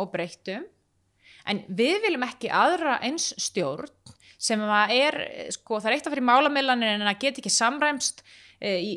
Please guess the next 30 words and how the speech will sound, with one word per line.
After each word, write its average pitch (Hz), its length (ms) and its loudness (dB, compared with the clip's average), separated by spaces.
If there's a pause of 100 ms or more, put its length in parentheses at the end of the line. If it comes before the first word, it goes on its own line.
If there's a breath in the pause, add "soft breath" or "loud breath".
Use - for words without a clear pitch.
(140)
í 233 160 -2
þessum 214 240 -4
stóru, 285 340 2
stóru 294 300 -2
málaflokkum. 170 640 -6
Okkur - 280 -4
finnst - 180 -8
það - 80 -10
bara 139 160 -8
heiðarlegt 381 800 -2 (260)
að 156 140 -4
segja 175 380 0
það. 415 100 -10 (640 loud breath)
Þannig 214 340 4
að 202 140 4
við 320 360 4
höfum, 247 280 2 (180)
eh, 151 160 -8
sagt - 500 0
það 285 380 6 (180 loud breath)
beint 330 380 0
og 220 160 4
óbeint 214 540 -2
að 220 140 4
okkar 226 240 -2
ósk - 340 -4
er 214 80 -2
að 196 100 -8
fara 277 420 4
í 277 160 -4